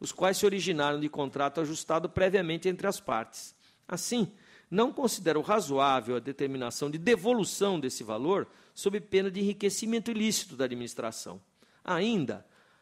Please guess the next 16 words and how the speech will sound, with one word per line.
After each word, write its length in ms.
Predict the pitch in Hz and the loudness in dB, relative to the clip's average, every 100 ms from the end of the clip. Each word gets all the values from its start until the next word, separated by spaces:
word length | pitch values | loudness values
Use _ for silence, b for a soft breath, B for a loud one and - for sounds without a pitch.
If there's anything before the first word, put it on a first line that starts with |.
| b | b
nem 180 | 175 214 | -4 -2
se 140 | - | -2
diga 360 | 131 196 185 123 | -2 -2 0 0
quanto 300 | - 196 196 | 2 0 0
à 40 | |
concessão 560 | - 202 - 151 - 196 | 2 0 0 -2 0 0
de 60 | |
isenção 440 | 196 185 170 - 202 | 2 2 2 2 0
de 80 | 202 | 0
tarifas, 720 | 226 202 185 160 - - - b b - | 2 2 2 -2 -6 -16 -18 b b -6
isso 80 | |
é 20 | 214 | -2
decisão 540 | 233 - 196 156 220 | 0 0 0 0 2
da 80 | 220 | 2
instituição 640 | 196 180 170 143 - 147 | 0 -4 -4 -2 0 0
bancária, 720 | 131 117 101 117 131 180 214 | 0 -2 -2 0 2 2 0